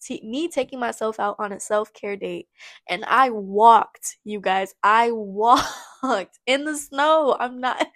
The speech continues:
I'm not even playing. Like, I'm not trying to sound like one of those parents who are like,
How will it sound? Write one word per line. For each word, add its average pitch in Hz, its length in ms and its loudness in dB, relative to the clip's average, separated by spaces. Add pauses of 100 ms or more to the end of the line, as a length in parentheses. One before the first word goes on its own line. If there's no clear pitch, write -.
(380)
I'm 269 260 -2
not 254 240 2
even 262 260 -2
playing. 247 240 -4
Like, 220 140 -8
I'm 226 120 -6
not 240 160 -4
trying 233 140 -6
to 240 100 -8
sound 226 220 -8
like 220 120 -10
one 208 140 -8
of 214 60 -8
those 220 160 -2
parents 208 380 -12
who 202 80 -14
are 202 80 -10
like, 190 180 -10